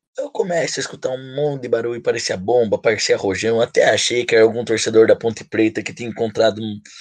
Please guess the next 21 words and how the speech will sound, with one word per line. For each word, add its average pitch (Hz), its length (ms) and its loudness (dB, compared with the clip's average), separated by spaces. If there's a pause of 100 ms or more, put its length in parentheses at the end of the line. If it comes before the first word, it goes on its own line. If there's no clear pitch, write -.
(160)
rojão, 117 360 4
nunca 123 280 0
tinha 110 180 -2
visto 110 320 -6
na 101 140 2
vida, 120 280 -4
acabou 107 280 0
soltando 117 420 0
sem 113 160 -6
querer. 117 360 -4 (880)
Aí 208 260 0 (260)
começaram 165 600 4 (320)
um 139 40 -10
grupo 135 240 -2
de 131 120 -6
WhatsApp 135 520 -2
falando, 110 360 -2 (340)
"Não, 151 380 2 (100)
é 127 60 0
assalto, 117 560 -4 (100)
não, 131 320 -2